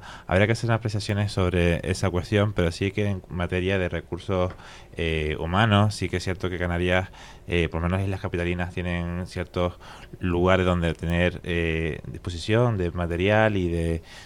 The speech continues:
también con ayuda de todos los cuerpos, como puede ser a nivel autonómico, a nivel de la ume también, la, el, la Unidad Militar de Emergencias que actúa en situaciones de catástrofes y de emergencias, pero es cierto que Canarias estamos preparados para,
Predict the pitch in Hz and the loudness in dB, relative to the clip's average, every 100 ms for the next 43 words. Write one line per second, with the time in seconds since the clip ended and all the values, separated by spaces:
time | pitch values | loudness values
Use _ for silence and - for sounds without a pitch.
0 | - 87 90 92 - - 90 85 82 82 | -8 -4 -4 -6 -10 -8 -6 -2 0 2
1 | 92 90 85 82 82 92 90 85 - 143 | 2 2 2 2 0 0 0 2 2 2
2 | 110 92 82 87 85 92 90 87 87 90 | 2 -2 -2 -2 0 -2 0 2 4 2
3 | - - - 90 95 92 101 92 107 107 | -2 -14 -6 -2 0 2 2 2 6 6
4 | 107 - - - - 92 92 87 90 90 | 6 2 -10 -14 -2 2 4 4 6 4
5 | 92 90 87 85 95 117 98 90 92 101 | 4 4 4 6 4 4 0 0 0 0
6 | 120 98 87 85 76 - 82 80 - 85 | 0 0 0 0 -2 -4 -6 -6 -6 -6
7 | 87 87 90 95 92 95 90 90 101 101 | -2 2 2 2 2 2 2 0 0 -2
8 | 104 95 92 - 95 92 90 90 71 95 | -4 -4 -6 -2 2 2 2 -2 -8 -6
9 | 95 90 85 85 92 92 87 87 87 87 | -4 -2 -2 0 -2 -2 -2 -2 0 0
10 | 85 101 98 123 135 - - - - - | 0 -2 0 0 -2 -4 -14 -14 -14 2
11 | 110 87 85 90 101 98 92 92 90 101 | 6 6 4 0 2 0 2 0 2 2
12 | 117 104 92 87 92 92 87 92 - 101 | 0 -2 -4 -2 0 2 2 0 0 0
13 | 90 80 78 78 | 2 0 -2 -6